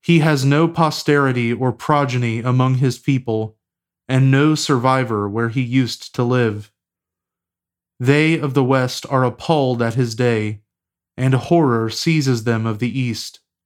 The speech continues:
Surely such are the dwellings of the unrighteous. Such is the place of him who knows not God.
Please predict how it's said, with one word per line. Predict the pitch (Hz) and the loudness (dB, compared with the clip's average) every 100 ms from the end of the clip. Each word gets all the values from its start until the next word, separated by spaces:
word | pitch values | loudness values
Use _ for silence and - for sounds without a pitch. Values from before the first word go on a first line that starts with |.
| _ _ _ _ _ _ _ | _ _ _ _ _ _ _
Surely | - - 202 190 139 117 | -6 0 2 4 2 0
such | - 151 139 - | 0 0 0 -2
are | 135 | -2
the | 127 | 0
dwellings | 120 123 135 135 135 127 | 0 2 2 2 0 -2
of | 117 | -2
the | 123 | 0
unrighteous. | 127 127 120 117 117 107 - - _ _ _ _ _ _ | 0 0 0 -2 -4 -10 -10 -16 _ _ _ _ _ _
Such | - 175 170 - | 0 2 2 0
is | 151 131 | -2 0
the | 135 | -2
place | - 151 131 - | 0 0 0 -2
of | 123 107 | -6 -2
him | 151 117 104 101 _ _ _ | 0 0 -4 -10 _ _ _
who | 139 131 | 2 4
knows | 135 131 120 | 4 2 0
not | 131 120 107 - | 0 0 -2 -6
God. | - 127 110 104 104 | -2 0 0 -4 -10